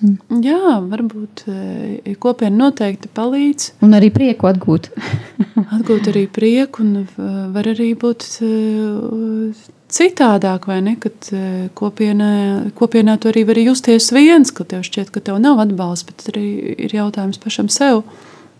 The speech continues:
Speaker 2: kāpēc tā ir noticis, ja? Kas ir tas, ko es esmu ne tā izdarījis tieši par sevi, ja? Kāpēc tā ir noticis? Mhm.
Speaker 1: Jā, patiešām tas bija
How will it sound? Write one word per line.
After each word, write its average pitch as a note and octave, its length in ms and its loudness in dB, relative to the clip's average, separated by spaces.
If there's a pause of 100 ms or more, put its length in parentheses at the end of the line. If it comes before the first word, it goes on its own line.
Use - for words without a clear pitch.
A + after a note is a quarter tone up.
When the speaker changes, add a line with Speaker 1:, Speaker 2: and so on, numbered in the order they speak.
(120)
Speaker 2:
kāpēc G3 320 -6
tā G3+ 240 -2
ir G#3 120 -2
noticis, C4+ 680 2
ja? G3+ 140 -6 (160)
Kas - 240 -10
ir G#3+ 120 -12
tas, A3+ 340 -10
ko - 220 -12
es G3 160 -10
esmu G#3 220 -4
ne G#3 160 2
tā B3+ 220 4 (100)
izdarījis F3+ 640 -2
tieši F#3+ 240 -8
par - 100 -8
sevi, F#3 460 -4
ja? F#3+ 220 -4
Kāpēc G3+ 360 -10
tā G3 200 -8
ir G3+ 100 0
noticis? - 640 -4 (960)
Mhm. G3+ 340 0 (3250)
Speaker 1:
Jā, G#3 420 8 (340)
patiešām A3 560 6
tas G3+ 160 6
bija G#3+ 240 6